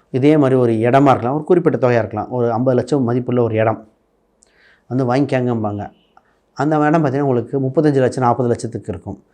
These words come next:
டாக்குமெண்ட்டும் பர-, பர்ஃபெக்டா இருக்கும். அப்ப மத்தவங்களோட விரயம் உங்களுக்கு லாபமா இருக்கும். மத்தவங்களோட, அ,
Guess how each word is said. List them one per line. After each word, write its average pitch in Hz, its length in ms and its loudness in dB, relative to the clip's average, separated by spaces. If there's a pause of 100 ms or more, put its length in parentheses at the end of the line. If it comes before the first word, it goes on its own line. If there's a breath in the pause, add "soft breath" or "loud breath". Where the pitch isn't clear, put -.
(300 soft breath)
டாக்குமெண்ட்டும் 156 460 4
பர-, 131 420 2
பர்ஃபெக்டா 131 360 -2
இருக்கும். 107 140 -2
அப்ப 131 320 -4
மத்தவங்களோட 131 680 0
விரயம் 139 360 0
உங்களுக்கு 113 280 -2
லாபமா 107 300 2
இருக்கும். 90 340 -8 (600 soft breath)
மத்தவங்களோட, 123 760 2
அ, 110 380 -6